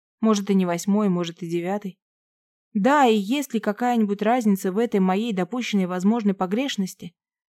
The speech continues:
Если сам факт того, что она совсем скоро мамочка, неоспоримый, а меня буквально оглушило этим осознанием,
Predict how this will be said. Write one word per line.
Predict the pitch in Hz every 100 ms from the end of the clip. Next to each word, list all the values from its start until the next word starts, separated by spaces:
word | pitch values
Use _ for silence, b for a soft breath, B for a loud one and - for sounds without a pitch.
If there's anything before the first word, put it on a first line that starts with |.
| _ _ -
Если | 240 240 247
сам | - 285 220
факт | 262 247 -
того, | 233 214 277
что | - 196
она | 196 196
совсем | 196 185 - 269 190
скоро | - - 247 190
мамочка, | 170 240 302 220 - 175
неоспоримый, | 170 180 185 214 214 254 190 170 _ _ _ _ _ _
а | 208
меня | 202 220 254
буквально | 202 220 214 247 277 208
оглушило | 196 202 196 214 208 294 254
этим | 196 226 247 208 190
осознанием, | - 190 226 226 269 226 180 170